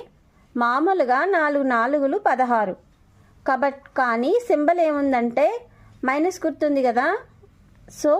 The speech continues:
మైనస్ పదహారు, ఈ మైనస్ త్రీ, మైనస్ త్రీ వేసేసుకుంటాం. అర్థమైందా? నాలుగు నాలుగులు పదహారు, సింబల్ ఏముందో అదే వేసుకుంటాము, మైనస్, ఈ మైనస్ త్రీ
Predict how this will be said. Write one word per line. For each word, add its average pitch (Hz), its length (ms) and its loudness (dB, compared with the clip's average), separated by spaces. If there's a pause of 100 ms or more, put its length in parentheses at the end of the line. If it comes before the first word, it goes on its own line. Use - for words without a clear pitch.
(200)
మైనస్ 254 480 -2
పదహారు, 208 640 0 (840)
ఈ 320 40 0 (140)
మైనస్ 285 400 -2
త్రీ, 370 100 0 (140)
మైనస్ 240 460 -2
త్రీ 302 100 0 (100)
వేసేసుకుంటాం. 190 640 -4 (1900)
అర్థమైందా? 262 500 0 (160)
నాలుగు 262 240 0
నాలుగులు 277 400 0
పదహారు, 220 480 0 (580)
సింబల్ 311 400 2
ఏముందో 277 400 2
అదే 269 240 2
వేసుకుంటాము, 226 640 -2 (140)
మైనస్, 220 440 0 (800)
ఈ 339 40 0 (120)
మైనస్ 302 360 -2
త్రీ 370 80 0